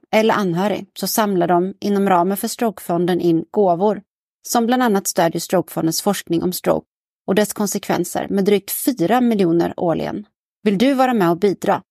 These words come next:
Gå in på strokeförbundet punkt se. Där kan du skänka en gåva och själv bli medlem.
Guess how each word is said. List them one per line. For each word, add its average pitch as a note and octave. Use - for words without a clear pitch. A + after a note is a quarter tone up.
Gå F#3+
in G3+
på B3
strokeförbundet F3+
punkt F3+
se. -
Där G#3+
kan B3+
du G3+
skänka G3+
en F3+
gåva F3
och -
själv F#3
bli E3+
medlem. E3